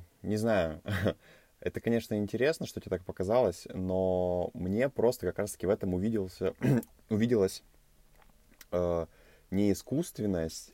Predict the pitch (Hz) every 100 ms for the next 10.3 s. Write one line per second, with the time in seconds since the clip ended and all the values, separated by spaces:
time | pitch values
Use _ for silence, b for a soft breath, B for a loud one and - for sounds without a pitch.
0 | _ - 98 110 - 98 95 107 113 107
1 | 95 92 b b b b b b b _
2 | - 113 104 92 92 - 120 135 117 98
3 | - 85 95 - - 110 98 - 104 139
4 | - - 107 104 107 107 110 92 80 -
5 | - _ - - - 98 92 82 - -
6 | _ - 98 98 95 98 101 92 95 92
7 | - 95 95 - 92 87 - - 82 80
8 | 80 82 80 _ - 110 110 165 - -
9 | - 104 101 92 - 98 87 85 82 -
10 | 92 82 80